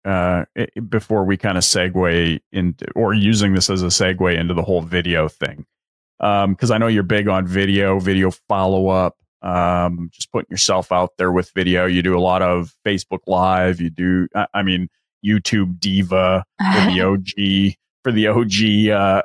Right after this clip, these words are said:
Speaker 1: Elise Kephart,
Speaker 2: I, I need
Speaker 1: uh,
Speaker 2: to get back
Speaker 1: followers.
Speaker 2: on. Yeah. You know what's crazy is all my stuff, people still tell me, like, "Oh, I saw your stuff on YouTube." And I'm like, "Man, that stuff's so old." Like,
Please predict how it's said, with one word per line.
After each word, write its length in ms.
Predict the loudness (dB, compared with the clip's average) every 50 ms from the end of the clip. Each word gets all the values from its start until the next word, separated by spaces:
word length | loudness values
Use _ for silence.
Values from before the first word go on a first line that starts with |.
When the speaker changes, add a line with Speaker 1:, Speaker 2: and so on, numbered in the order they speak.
| -2 -2
Speaker 1:
Elise 340 | -2 0 2 2 2 0
Kephart, 220 | -2 -2 -4 -6 -4 0
Speaker 2:
I, 300 | 2 4 4 6 4 2 2 2
I 180 | 2 2 4
need 160 | 4 4 4
Speaker 1:
uh, 60 | 2 2
Speaker 2:
to 60 | 2
get 160 | 2 2 2
back 280 | 4 4 4 4 4 4
Speaker 1:
followers. 200 | 4 2 2 2
Speaker 2:
on. 60 | 2
Yeah. 420 | 2 2 2 2 4 4 2 2 2
You 100 | 2 2
know 100 | 2 2
what's 160 | 0 0 -2
crazy 360 | -2 0 0 0 2 2 2
is 160 | 2 2 0 0
all 200 | 2 2 2 4
my 160 | 4 2 2
stuff, 460 | 0 0 0 0 0 0 -2 -4 -2
people 280 | 0 0 0 2 0 0
still 280 | 0 0 2 2 2 2
tell 200 | 2 2 2 2
me, 120 | 4 4
like, 180 | 4 2 2 2
"Oh, 160 | 2 2 4 4
I 100 | 2 2
saw 120 | 2 2 0
your 140 | 2 2 0
stuff 220 | 0 -2 -2 0
on 80 | 0 2
YouTube." 340 | 2 2 2 0 0 0 2
And 80 | 0
I'm 80 | 2 2
like, 160 | 2 2 2
"Man, 400 | 2 4 4 4 4 4 2 2
that 140 | 2 0 0
stuff's 260 | 0 -2 -2 0 0
so 200 | 0 0 0 2
old." 480 | 2 2 2 2 2 0 0 -2 -2 -2
Like, 340 | -2 -2 -2 -4 -8 -16